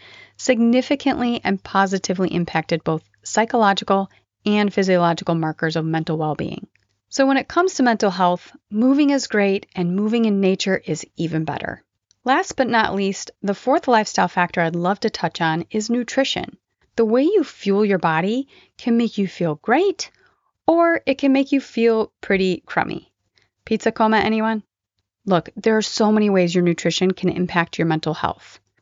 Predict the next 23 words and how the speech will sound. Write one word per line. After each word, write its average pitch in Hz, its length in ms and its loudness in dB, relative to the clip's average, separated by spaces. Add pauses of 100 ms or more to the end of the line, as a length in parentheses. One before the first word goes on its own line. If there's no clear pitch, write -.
Blood 196 220 2
sugar 208 240 -2
spikes - 400 -2
and 180 140 0
dips 240 300 -2
are - 120 -2
often 180 340 -2
accompanied 190 520 -2
by 208 140 2
mood 196 260 0
swings. 170 540 -2 (400)
Food 220 220 2
sensitivities 214 720 0
might 185 220 2
be 185 140 2
accompanied 180 540 0
by 165 140 0
mental 160 300 -2
fogginess, 220 840 0
fatigue, 202 800 -2 (140)
and 175 180 0
memory 190 340 2
issues. 285 640 -2